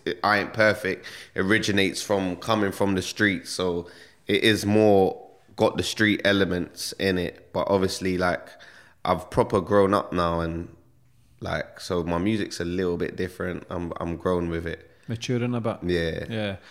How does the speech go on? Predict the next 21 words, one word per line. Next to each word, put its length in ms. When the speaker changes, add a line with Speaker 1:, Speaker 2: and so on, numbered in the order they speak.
Speaker 2:
So 140
this 220
is, 140
you 100
want 160
to 20
get 120
this 320
album 340
out 200
as 120
kind 260
of 100
closure 540
of 120
the 80
past, 540
to 80
flip 220
the 80
chapter? 480